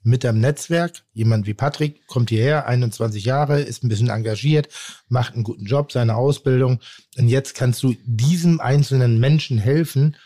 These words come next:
eine Karriere anzustreben. Wie vielen Menschen ist überhaupt eine Karriere möglich in unserem Genre?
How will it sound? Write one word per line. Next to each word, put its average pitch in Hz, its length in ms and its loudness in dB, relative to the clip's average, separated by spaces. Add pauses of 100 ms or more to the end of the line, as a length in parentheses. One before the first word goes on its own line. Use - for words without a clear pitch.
(240)
eine 123 220 2
Karriere 131 560 0
anzustreben. 101 800 -14 (640)
Wie 131 260 4
vielen 147 420 4
Menschen 135 400 0
ist - 220 -4
überhaupt 131 220 0
eine 120 100 0
Karriere 117 460 0
möglich 127 560 0
in 117 100 0
unserem 110 540 0
Genre? 147 380 -2